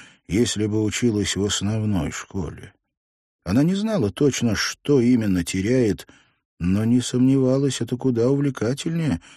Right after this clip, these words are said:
чем помогать учительнице третьего класса.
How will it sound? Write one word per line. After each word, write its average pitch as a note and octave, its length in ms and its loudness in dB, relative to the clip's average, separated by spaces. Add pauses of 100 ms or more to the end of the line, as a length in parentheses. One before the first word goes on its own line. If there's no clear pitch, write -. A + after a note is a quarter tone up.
(140)
чем F#2+ 260 -2
помогать G2+ 600 0
учительнице D#2+ 840 -4
третьего D#2+ 680 -8
класса. - 480 -12